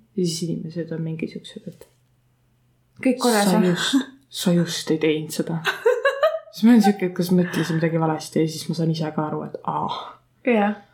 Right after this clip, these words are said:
Speaker 1: Oota. <laughs> Ups. <laughs> See just ei olnud kõige parem. <laughs> Või et just see nagu, äh,
Speaker 2: Mul on, mul on nagu see, et
Speaker 1: coping mechanism,
Speaker 2: Mhm.
Speaker 1: vaata, et milline see on.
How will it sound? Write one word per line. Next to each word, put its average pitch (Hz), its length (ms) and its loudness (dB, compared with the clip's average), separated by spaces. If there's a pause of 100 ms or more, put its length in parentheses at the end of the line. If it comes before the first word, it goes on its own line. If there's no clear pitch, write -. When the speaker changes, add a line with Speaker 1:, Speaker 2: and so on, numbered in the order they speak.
(240)
Speaker 1:
Oota. - 520 0 (720)
<laughs> - 640 -2
Ups. - 220 -6 (680)
<laughs> 262 840 0
See 285 160 0
just 277 280 -6
ei 247 140 4
olnud 160 340 0
kõige 131 360 -2
parem. 139 260 0 (1300)
<laughs> - 1000 -20
Või 208 120 6
et 185 240 0 (120)
just 202 280 2
see 175 240 4
nagu, 165 380 2
äh, 160 440 0 (200)
Speaker 2:
Mul 285 200 6
on, 262 120 6
mul 294 120 6
on 285 80 6
nagu 220 220 4
see, - 100 6
et 208 80 4
Speaker 1:
coping 175 240 -2
mechanism, 160 640 0
Speaker 2:
Mhm. 220 160 8
Speaker 1:
vaata, 165 400 0
et 165 100 -8
milline 160 320 2
see 160 140 0
on. 165 80 2